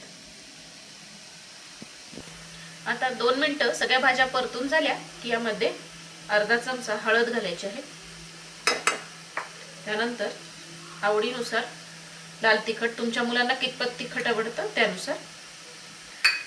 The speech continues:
त्यानंतर एक छोटा चमचा गरम मसाला घालायचा,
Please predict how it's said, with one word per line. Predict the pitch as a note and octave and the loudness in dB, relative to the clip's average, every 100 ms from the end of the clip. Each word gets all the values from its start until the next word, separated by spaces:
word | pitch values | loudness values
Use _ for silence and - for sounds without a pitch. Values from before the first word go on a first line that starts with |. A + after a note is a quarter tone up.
| - - - | -12 -16 -4
त्यानंतर | A3+ B3+ C4 A#3 A#3 - - - | 0 0 0 -2 -2 -8 -8 -4
एक | G#3+ - | -4 -4
छोटा | B3 A#3+ | -2 -2
चमचा | A#3+ B3 A#3 A3+ C#4+ - - - - - | 0 -4 -2 -2 -2 -8 -14 -16 -14 -2
गरम | A3 A#3 | 2 2
मसाला | A#3 A3+ G#3+ | 2 0 0
घालायचा, | G#3+ G#3+ G3 A#3 | 0 0 2 4